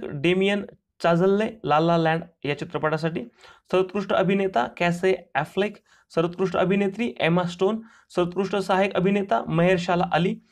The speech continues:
सर्वोत्कृष्ट सहाय्यक अभिनेत्री वायोला डेव्हिस. संगीत नाटक अकादमी पुरस्कार दोन हजार सतरा, गायक ललित जयराव आणि दुसरे गायक ठरलेत उमाकांत आणि रमाकांत गुंदेचा.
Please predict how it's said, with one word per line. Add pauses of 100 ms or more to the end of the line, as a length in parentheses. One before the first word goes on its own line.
(220)
सर्वोत्कृष्ट
सहाय्यक
अभिनेत्री (120)
वायोला
डेव्हिस. (1900)
संगीत
नाटक
अकादमी
पुरस्कार (440)
दोन
हजार
सतरा, (440)
गायक (120)
ललित
जयराव (460)
आणि
दुसरे
गायक
ठरलेत
उमाकांत
आणि
रमाकांत
गुंदेचा.